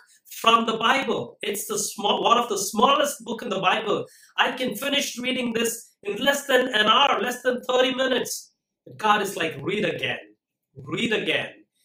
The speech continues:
read again." And I'm reading it again, reading it again, until I realized what God is trying to communicate.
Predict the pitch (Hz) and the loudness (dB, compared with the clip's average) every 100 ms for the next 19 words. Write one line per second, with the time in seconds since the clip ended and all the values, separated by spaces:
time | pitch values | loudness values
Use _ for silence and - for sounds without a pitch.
0 | _ _ 135 185 254 254 196 165 135 110 | _ _ -8 -4 0 0 0 0 0 -4
1 | - _ _ - 175 233 240 214 156 139 | -12 _ _ -2 2 4 2 -2 -6 -4
2 | 226 226 220 185 165 143 147 127 123 - | -2 -2 -2 -2 -2 -2 0 -2 -4 -12
3 | - 147 226 220 208 208 175 165 - 147 | -10 -2 2 2 0 -2 -2 -2 0 0
4 | 139 - - _ _ _ _ - 202 262 | 0 -4 -12 _ _ _ _ -2 0 0
5 | 240 226 196 208 190 180 185 170 190 190 | 2 4 4 2 2 0 2 2 2 4
6 | 180 226 208 170 - 170 180 180 139 208 | 6 6 4 2 -2 -4 -4 -4 -2 4
7 | 240 247 156 160 - 165 - - 190 190 | 6 6 4 2 -2 -8 -6 -2 0 0
8 | 180 175 160 170 190 196 - 160 110 | -6 -10 -8 -4 0 0 0 -4 -4